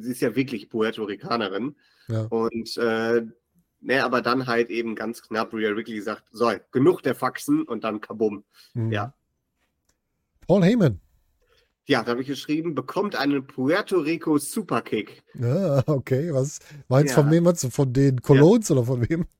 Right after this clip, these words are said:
Speaker 1: Da, ja, ich lasse das mal offen, von wem. Ich hätte da so eine Vermutung, dass das jemand ist, mit dem man nicht rechnet.
Speaker 2: Ah, okay, da bin ich mal gespannt. Ähm, Paul Heyman, ja, was soll ich dazu? „Redet auf Solo ein“, habe ich da geschrieben. <laughs> Das Übliche halt.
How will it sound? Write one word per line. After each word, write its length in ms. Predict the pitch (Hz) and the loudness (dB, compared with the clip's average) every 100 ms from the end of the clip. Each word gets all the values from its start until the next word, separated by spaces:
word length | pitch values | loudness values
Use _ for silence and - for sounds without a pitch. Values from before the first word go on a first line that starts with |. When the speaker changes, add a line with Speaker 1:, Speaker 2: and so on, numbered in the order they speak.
| _ _ - | _ _ -6
Speaker 1:
Da, 180 | 143 - | -4 0
ja, 300 | 196 185 190 | 0 2 0
ich 140 | 180 | -2
lasse 160 | 196 - | -4 -4
das 160 | 214 | -4
mal 100 | 180 | -2
offen, 280 | 170 240 320 | -4 -2 -2
von 260 | - 120 95 | -2 -4 -2
wem. 260 | 101 98 | -2 -2
Ich 120 | 104 170 | -4 -8
hätte 180 | 170 | -6
da 120 | 156 143 | -2 0
so 80 | |
eine 120 | 143 131 | 0 -2
Vermutung, 520 | 139 135 240 170 147 | 0 0 0 -2 0
dass 140 | 131 | -2
das 180 | 135 123 | -4 -6
jemand 260 | 143 143 139 | -4 -4 -4
ist, 160 | 143 | -6
mit 160 | 147 139 | -6 -4
dem 100 | 143 | -2
man 100 | 143 | -2
nicht 180 | 139 135 | -4 -6
rechnet. 460 | 170 - - - | -8 -8 -10 -10
Speaker 2:
Ah, 220 | 143 156 160 | -4 -2 -2
okay, 260 | - 160 | -2 -4
da 80 | 107 | -4
bin 120 | 110 | -6
ich 60 | 139 | -6
mal 100 | 131 | -8
gespannt. 400 | 135 - 110 - _ - - - | -10 -12 -14 -14 _ -20 -20 -8
Ähm, 440 | - 143 143 156 - _ _ _ _ _ - | 2 4 4 0 -8 _ _ _ _ _ 2
Paul 300 | 202 240 196 | 4 4 4
Heyman, 320 | 202 208 202 | 2 2 4
ja, 200 | 165 190 | 4 4
was 120 | 151 | 4
soll 120 | 170 | 2
ich 40 | 165 | 2
dazu? 280 | 160 165 | 2 4
„Redet 340 | 139 165 240 202 | 6 6 4 2
auf 140 | 165 | 0
Solo 360 | - 220 220 139 | 4 6 6 6
ein“, 240 | 123 117 | 4 4
habe 120 | 117 | 2
ich 80 | 107 | -2
da 100 | 123 | -4
geschrieben. 480 | 113 107 117 104 107 | -4 -4 -6 -8 -10
<laughs> 60 | _ - _ _ _ _ _ _ _ | _ -20 _ _ _ _ _ _ _
Das 300 | 165 151 165 | 0 2 2
Übliche 480 | - 208 156 107 104 | 2 2 2 -4 -4
halt. 160 | 117 | -6